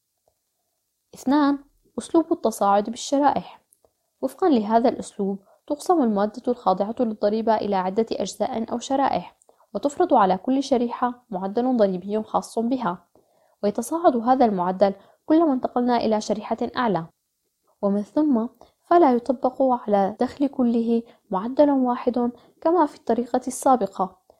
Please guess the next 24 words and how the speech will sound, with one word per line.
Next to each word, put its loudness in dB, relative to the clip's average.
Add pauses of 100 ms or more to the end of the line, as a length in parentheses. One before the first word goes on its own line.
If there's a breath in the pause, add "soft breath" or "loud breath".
(180)
وإنما 2
تطبق 0
عليه -4
معدلات -4
متعددة -4 (260 soft breath)
بعدد -2
شرائح -2
المادة -4
الخاضعة -2
للضريبة. 0 (520)
مثال: 2 (920)
ترتيب 0
الشريحة -4
الأولى: 0 (560)
الدخل -2 (220)
من -6
صفر -4
إلى -2
ألف -8
ليرة 2
سورية، -2 (460)
معدل -2
الضريبة 0 (680)
خمسة -6